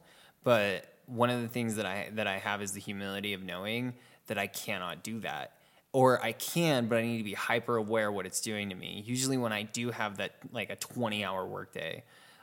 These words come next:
um, or tons of drive time or whatever it may be, I usually get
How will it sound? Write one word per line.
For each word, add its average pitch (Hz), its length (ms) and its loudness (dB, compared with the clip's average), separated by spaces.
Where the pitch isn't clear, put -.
um, 101 540 0
or 104 120 -6
tons 113 440 0
of 101 80 -4
drive 98 340 0
time 92 400 -6
or 92 60 -8
whatever 101 280 -4
it 98 80 -8
may 98 120 -10
be, 101 320 -6
I 120 80 4
usually 135 580 4
get 123 260 0